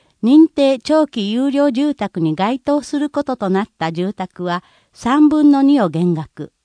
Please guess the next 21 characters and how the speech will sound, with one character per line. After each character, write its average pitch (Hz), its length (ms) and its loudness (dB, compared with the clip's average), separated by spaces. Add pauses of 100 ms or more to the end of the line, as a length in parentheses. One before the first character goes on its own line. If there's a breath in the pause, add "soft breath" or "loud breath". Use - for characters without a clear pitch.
(640)
省 320 320 0
エ 320 140 4
ネ 311 160 4
改 277 260 -4
修 147 400 -6 (120)
及 277 240 2
び 233 120 -2
バ 226 140 0
リ 302 160 0
ア 320 80 -2
フ 320 100 -8
リ 294 180 -2
ー - 20 -14
改 277 240 -4
修 185 200 -6
に 165 200 -2
伴 240 480 0
う 240 40 -8
減 226 220 -4
額 220 240 -8
と 202 240 -8